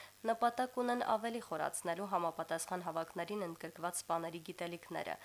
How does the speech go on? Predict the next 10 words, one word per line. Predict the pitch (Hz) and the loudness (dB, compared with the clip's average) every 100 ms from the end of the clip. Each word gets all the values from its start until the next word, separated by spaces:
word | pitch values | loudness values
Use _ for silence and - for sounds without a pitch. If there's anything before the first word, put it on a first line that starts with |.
| - - - | -16 -16 2
Նա | 226 226 | 6 6
նշել | 208 202 185 | 4 4 2
է, | 180 | 2
որ | 190 | 2
հավաքներին | 175 175 185 175 175 170 | 2 2 0 -2 0 -2
ներգրաված | 165 - 170 160 170 185 | -2 0 0 2 2 2
են | 185 | 0
լավագույն | 180 180 180 156 120 | 2 0 0 0 0
մասնագետները, | 120 156 151 151 151 160 151 151 | 0 -2 -4 -4 -2 0 0 -2
սպա | - 160 | 0 0